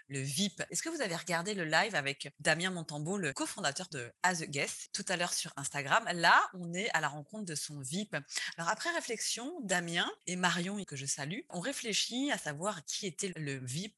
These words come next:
en ce moment pour eux au sein de, de, d'As a Guest. Et ils m'ont dit, « Ben, on a un hôtel avec qui on travaille depuis longtemps, qui s'appelle le Mili Hotel, qui est à Paris. Et on a une personne avec qui on est super connecté, c'est le chef de réception de cet hôtel. » J'ai l'honneur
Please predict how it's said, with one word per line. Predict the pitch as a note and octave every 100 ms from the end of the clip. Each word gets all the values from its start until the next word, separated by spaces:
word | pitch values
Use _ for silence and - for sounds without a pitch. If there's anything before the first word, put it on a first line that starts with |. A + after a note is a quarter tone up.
| -
en |
ce | -
moment | D3+ D3 F3 G3+ - - -
pour | - C#3+ -
eux | D#3+ A#3 - - - -
au | D3
sein | - D3
de, | C#3 B2
de, | A#2+
d'As | - C#3+
a | C#3
Guest. | B2+ D#3+ - D#3+ - - - -
Et | G3+
ils | C#4 G#3
m'ont | E3+
dit, « | D#3 G3 C#4+ - _
Ben, | C#3+ D3
on | D#3+ E3
a | A3+
un | G3
hôtel | D#3+ - C#3
avec | D3+ C3+
qui | - F3+
on |
travaille | D#3 - B2 D3
depuis | C#3+ - D3 -
longtemps, | D3 F3 F3 C3 - - - -
qui |
s'appelle | - D3+ D3+
le | C#3+
Mili | G3+ G#3+
Hotel, | E3 D#3
qui | - - C#3+
est | -
à |
Paris. | A#2+ - B2 - - -
Et | F#3 G#3 F#4+ -
on | E3 E3+
a | F#3
une | F3+
personne | E3 G3 F3+
avec | D3
qui | F3+
on | D#3
est |
super | - - - -
connecté, | G3 E3+ A3
c'est | G#3
le | D3
chef | C#3 D4 G#3+
de | F3+
réception | E3+ E3 - - F3+ - _ - - -
de |
cet | D#3 E3
hôtel. » | D3 - G#3 B3+ D3+ - - -
J'ai | - E3+
l'honneur | A3+ G3 C3+ -